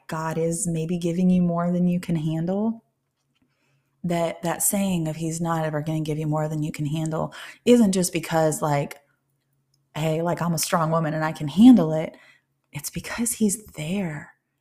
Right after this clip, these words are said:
He's there in the midst of it, and he's there walking me through it. You know, as a kid,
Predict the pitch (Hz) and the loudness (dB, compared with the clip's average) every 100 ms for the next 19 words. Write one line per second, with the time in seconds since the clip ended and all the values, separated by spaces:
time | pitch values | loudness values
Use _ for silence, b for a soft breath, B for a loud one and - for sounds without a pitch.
0 | _ _ - 226 254 233 202 190 214 190 | _ _ -4 0 0 0 -6 -4 -2 -2
1 | 156 151 175 233 - - - - - 165 | -2 -4 -4 -6 -8 -12 -12 -14 -12 -8
2 | 170 196 190 190 202 185 170 165 170 175 | -4 -4 -4 -4 -2 -2 -4 -4 -2 -2
3 | 208 - 202 180 165 - B B B 175 | -2 -2 0 0 -2 -8 B B B -6
4 | 160 233 247 170 B B B 196 180 175 | -4 -2 -2 -2 B B B -2 0 -2
5 | 175 - 240 220 175 | -4 -2 -2 -2 -4